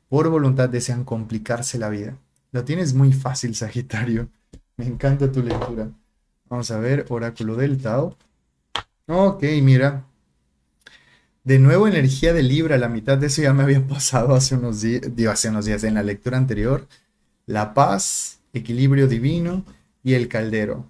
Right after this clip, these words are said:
Una maestría en el dominio de tus impulsos y energías. Aquí alguien, yo creo que incluso tú le has dado vuelta al juego de alguien,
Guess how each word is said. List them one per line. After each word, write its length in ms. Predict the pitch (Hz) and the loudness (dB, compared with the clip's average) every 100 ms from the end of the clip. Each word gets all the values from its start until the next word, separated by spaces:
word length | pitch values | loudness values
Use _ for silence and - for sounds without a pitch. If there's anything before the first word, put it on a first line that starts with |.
| - | -10
Una 320 | 123 131 135 131 | -2 0 0 -2
maestría 800 | 127 127 120 110 - 147 165 139 | -2 0 -2 -4 -6 -2 0 2
en 80 | |
el 140 | 127 117 | 2 0
dominio 360 | 117 123 127 | -2 -2 -2
de 120 | 120 110 | -4 -4
tus 260 | 113 - | -6 -6
impulsos 560 | 110 107 120 110 107 110 | -6 -4 -6 -6 -8 -8
y 20 | |
energías. 600 | 104 98 - 104 107 _ _ _ _ _ _ _ _ _ _ - | -8 -10 -10 -12 -12 _ _ _ _ _ _ _ _ _ _ -16
Aquí 240 | 160 226 | -6 0
alguien, 800 | 254 226 208 190 180 165 147 135 | 2 2 2 2 0 -2 -2 -2
yo 160 | 156 190 | 0 2
creo 160 | 240 | 2
que 220 | 233 220 - - | 2 0 -2 -4
incluso 460 | 170 170 202 208 | -4 0 2 2
tú 120 | 202 185 | 2 4
le 100 | 180 | 4
has 100 | 175 | 6
dado 220 | 165 156 | 4 4
vuelta 380 | 131 135 135 117 | 4 4 2 -2
al 80 | |
juego 340 | 110 120 120 117 | -2 -2 -2 0
de 120 | 104 | 0
alguien, 460 | 101 110 139 156 | 0 -2 -2 -4